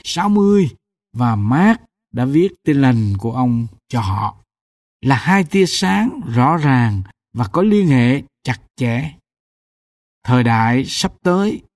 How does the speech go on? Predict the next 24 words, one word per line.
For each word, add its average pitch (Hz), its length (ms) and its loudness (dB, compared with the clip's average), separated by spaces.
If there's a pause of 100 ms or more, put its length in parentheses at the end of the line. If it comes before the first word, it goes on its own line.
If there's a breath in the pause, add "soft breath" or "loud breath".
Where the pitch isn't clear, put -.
(540)
là 131 180 0
thời 127 220 0
đại 117 400 0
để 135 260 0
Tin 143 300 0
Lành 110 400 0
phải 123 180 -4
được 123 360 -4
truyền 104 300 0
giảng 107 360 -2 (180)
cho 143 100 -4
tất 196 260 -6
cả 131 240 2
các 175 160 -6
dân, 151 500 2
các 160 180 -6
nước. 220 260 4 (840)
Đồng 120 340 2
thời, 110 440 2 (460)
nó 147 280 2
cũng 175 260 -2
được 123 220 -2
đánh 156 360 -2
dấu 190 460 2